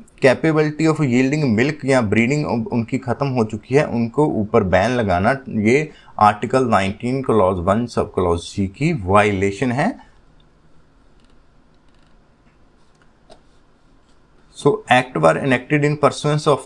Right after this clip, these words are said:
the directive principle of state policy contained in article forty-eight of the constitution।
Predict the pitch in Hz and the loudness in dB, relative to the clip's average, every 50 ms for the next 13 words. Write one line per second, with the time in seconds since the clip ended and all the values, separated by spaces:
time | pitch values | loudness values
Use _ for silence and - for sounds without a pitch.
0 | - 139 131 127 117 104 104 104 - - 143 135 135 131 117 - - 113 123 123 | 0 0 2 4 2 2 2 0 -4 -4 -6 -4 -2 -4 -4 -4 -4 -2 0 0
1 | 123 120 - - - - 107 110 107 - 113 110 110 107 - 131 131 131 131 120 | 0 0 -4 -6 0 2 2 2 2 2 0 0 0 0 0 -4 -2 -2 -2 -4
2 | 113 107 101 101 104 107 110 110 - - 92 - - 101 - 113 113 110 - - | 0 0 0 0 0 0 0 0 0 0 -2 -2 -2 -4 0 0 -2 -2 -2 -6
3 | 92 80 - 95 92 90 85 - - - - - - - - 76 73 - - | -8 -6 -4 -2 -2 -2 -2 -4 -8 -10 -8 -12 -12 -10 -10 -14 -14 -18 -20